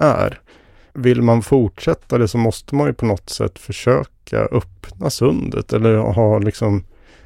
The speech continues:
trafik därigenom. Jag har svårt att se hur man ska åstadkomma det och hur man ska kunna rucka på liksom den iranska regimens beslutsamhet på något sätt eller att störta den eller,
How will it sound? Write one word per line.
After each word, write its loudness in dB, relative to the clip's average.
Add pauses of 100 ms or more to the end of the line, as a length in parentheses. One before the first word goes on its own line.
trafik -2
därigenom. 0
Jag 2
har 0
svårt -4
att -2
se 2
hur 2
man 0
ska -2
åstadkomma -2
det -8 (180)
och 2
hur 4
man 2
ska 0
kunna 4
rucka -2
på -6
liksom -2
den 0
iranska 0 (420)
regimens -2
beslutsamhet -4
på -12
något -12
sätt -8
eller -2
att -8
störta -6
den 2
eller, 0